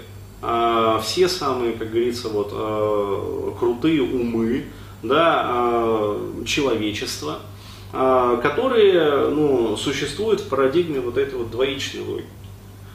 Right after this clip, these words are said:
то есть, э, логики бинарной. То есть в этот самый момент машинный интеллект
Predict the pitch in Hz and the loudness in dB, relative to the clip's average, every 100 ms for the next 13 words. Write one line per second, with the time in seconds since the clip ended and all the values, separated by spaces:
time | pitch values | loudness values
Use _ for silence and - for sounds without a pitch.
0 | - - 110 110 - 120 110 113 143 175 | -10 0 0 0 -2 2 4 6 8 6
1 | 156 - 131 127 139 131 104 - 95 - | 4 -8 -2 0 2 2 0 -2 -8 -12
2 | - - - - - 151 147 - 156 180 | -16 -18 -18 -18 2 4 4 4 4 4
3 | 156 - 160 151 143 151 196 240 214 165 | 4 0 0 0 0 0 0 -2 -2 0
4 | 151 - 160 135 123 151 147 127 135 190 | 0 2 2 2 2 0 2 2 4 2